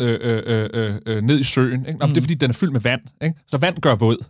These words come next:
Speaker 1: ikke? Altså, og så
Speaker 2: Mhm,
Speaker 1: prøver
Speaker 2: mhm.
Speaker 1: vi sådan at opbygge teorier til at forklare, hvad der sker omkring os. Og når vi så ser et forhold eller et fænomen, jamen, så, så, så finder vi på teorier. Og, og, og, og den teori, det viser bare, hvor meget kraft den har fået,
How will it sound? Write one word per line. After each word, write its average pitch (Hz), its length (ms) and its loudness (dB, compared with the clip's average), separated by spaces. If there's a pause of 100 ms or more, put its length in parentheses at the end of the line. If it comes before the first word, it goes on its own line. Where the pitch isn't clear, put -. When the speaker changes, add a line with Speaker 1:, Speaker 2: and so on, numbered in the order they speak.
Speaker 1:
ikke? 170 140 -2
Altså, 170 160 2
og 165 80 8
så 220 80 4
Speaker 2:
Mhm, 196 100 -6
Speaker 1:
prøver 214 140 8
Speaker 2:
mhm. 220 60 4
Speaker 1:
vi 214 40 2
sådan - 100 0
at 180 80 6
opbygge 185 180 0
teorier 180 320 2
til 170 100 -4
at - 40 -6
forklare, 156 260 -2
hvad 139 80 -4
der 135 40 -4
sker 180 180 -4
omkring 135 240 -4
os. 127 80 -8 (400)
Og 160 60 -2
når 160 80 4
vi 160 60 4
så 185 100 0
ser 233 220 2
et 190 80 -2 (260)
forhold 175 320 6
eller 120 120 2
et 107 80 -6
fænomen, 135 500 2 (1120)
jamen, 170 160 4
så, - 200 0
så, - 140 0 (120)
så 214 100 -2
finder 202 240 2
vi 185 120 2
på 185 100 -4
teorier. 247 420 0 (800)
Og, 156 200 2
og, 147 280 -2 (100)
og, 151 220 -6
og 160 100 -4
den 226 140 4
teori, 208 360 0 (220)
det 180 100 0
viser 196 220 0
bare, 180 140 2
hvor 170 100 0
meget 160 280 4 (160)
kraft 190 320 -2
den 180 100 -2
har 175 60 -2
fået, 175 540 0